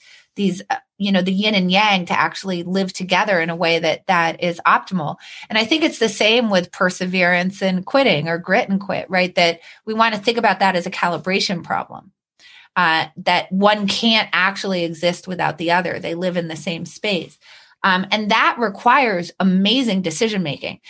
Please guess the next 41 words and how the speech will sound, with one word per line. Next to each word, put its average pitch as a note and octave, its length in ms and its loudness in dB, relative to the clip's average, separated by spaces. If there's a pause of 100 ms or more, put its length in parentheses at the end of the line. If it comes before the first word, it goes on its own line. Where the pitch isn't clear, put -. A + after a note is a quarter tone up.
(180)
It G#3 80 0
requires A3+ 640 2
the G#3+ 140 -2
ability G3+ 560 0
to F3 140 -6
see G#3 680 -4 (220)
the - 160 2
options G3+ 400 0
that G3+ 120 -4
are G3 120 2
available F3+ 520 2
to E3 180 -8
you, D#3+ 100 -2
to D#3 140 -8
think G3+ 300 -4 (100)
through A3+ 300 -2
those, D#3 380 0
to G3 100 -4
say, F#3+ 460 2
to A3 100 -8
realize G#3 600 2
when F#3+ 240 0
you F#3+ 100 -2
should G3 180 -2
abandon F#3 500 2
a F3 60 -2
course F#3 320 0
that - 120 -4
you're F3 200 2
on F#3 200 4
or E3 120 -2
when E3 160 -2
you F3 80 -4
should F3+ 200 -6
stay G3 300 0
on F#3 140 2
a D#3 60 -4
course D#3 260 -2
that - 100 -8
you're E3 160 -6
on. D#3 240 -6